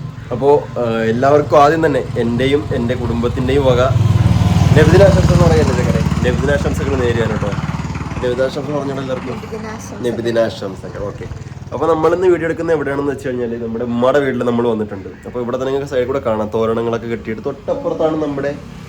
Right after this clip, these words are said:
Speaker 1: പള്ളി. ആ, ഇത് തോരണം, ഈ പച്ചക്കൊടി തോരണം എന്നാ പറയാ.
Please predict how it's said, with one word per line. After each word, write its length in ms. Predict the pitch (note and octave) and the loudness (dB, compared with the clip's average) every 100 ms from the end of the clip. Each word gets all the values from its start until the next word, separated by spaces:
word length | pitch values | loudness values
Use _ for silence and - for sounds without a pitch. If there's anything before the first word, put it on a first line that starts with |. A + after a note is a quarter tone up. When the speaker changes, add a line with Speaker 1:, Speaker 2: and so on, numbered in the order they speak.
| - | -2
Speaker 1:
പള്ളി. 220 | A2+ A2+ | 0 0
ആ, 120 | A2+ | -2
ഇത് 200 | C#3 D3+ - | -6 -8 -2
തോരണം, 360 | D#3 D#3 E3 E3+ - - - - - - - - - - | 2 4 2 -2 -8 -10 -12 -12 -10 -10 -8 -8 -8 -6
ഈ 40 | - | -4
പച്ചക്കൊടി 380 | C#3+ - D3 C#3+ | -4 -4 -4 0
തോരണം 280 | D3 C#3 C#3 | 2 2 2
എന്നാ 140 | C#3 B2+ | 0 0
പറയാ. 180 | A#2 | -2